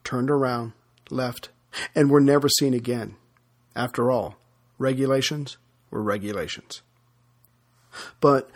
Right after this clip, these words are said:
more than the discomfort, the uniform regulations clashed with the rankless society of the guinea pigs. Simply, in McIndoe's opinion, a badly burned man was a badly burned man,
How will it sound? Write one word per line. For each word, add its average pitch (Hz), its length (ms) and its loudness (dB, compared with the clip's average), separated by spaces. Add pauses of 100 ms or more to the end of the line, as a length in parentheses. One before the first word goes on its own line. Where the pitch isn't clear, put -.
(200)
more 175 260 6
than 175 220 4
the 135 220 4
discomfort, 135 640 0 (360)
the 156 100 6
uniform 175 520 4
regulations 135 720 2 (180)
clashed 151 600 2
with 147 240 0
the 139 260 4 (120)
rankless 165 420 4
society 131 640 0 (140)
of 143 100 2
the 139 60 0
guinea 135 240 2
pigs. 117 320 -10 (520)
Simply, 151 600 4 (160)
in 143 140 2
McIndoe's 139 540 2
opinion, 117 440 -6 (400)
a 151 100 0
badly 147 440 2
burned 143 380 2
man 127 420 -2 (460)
was 139 180 0
a 127 100 -2
badly 127 440 -4
burned 117 340 -4
man, 120 360 -8